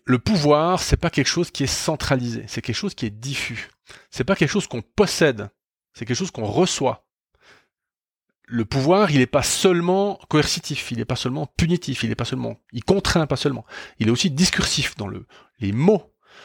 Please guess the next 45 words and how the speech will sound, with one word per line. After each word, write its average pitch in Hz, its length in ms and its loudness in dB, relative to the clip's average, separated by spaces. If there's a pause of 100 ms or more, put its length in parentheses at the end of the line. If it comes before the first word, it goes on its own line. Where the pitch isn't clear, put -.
(280)
Euh, 101 240 -4 (280)
le 123 120 2
pouvoir 147 500 0
est 202 120 4
partout 220 500 -2 (100)
et 113 140 0
vient 160 340 0
de 147 100 -2
partout. - 360 -10 (1400)
Et 120 80 2
du 139 120 0
coup, 254 440 2 (140)
la, 90 300 0
la 92 120 0
grande 139 300 4
nouveauté 156 480 4
par 123 140 2
rapport 127 260 4
à 110 40 2
tous 190 140 -2
les 110 180 2
autres, 160 400 -4 (440)
eh 110 80 0
bien, 123 340 4
c'est - 160 -6
que 160 400 2 (140)
du 131 120 0
pouvoir, 135 640 0
il 101 60 -4
y - 20 0
en 131 40 2
a 156 60 2
partout, 156 300 -2
donc 160 380 -6 (680)
on 110 120 -2
peut 196 180 2
l'utiliser. 151 840 2 (680)
Un, - 140 -8
un 127 120 2
physicien 175 540 2
dirait 147 260 4
c'est 156 120 0
comme 147 200 0
un 127 120 2
champ, 151 360 2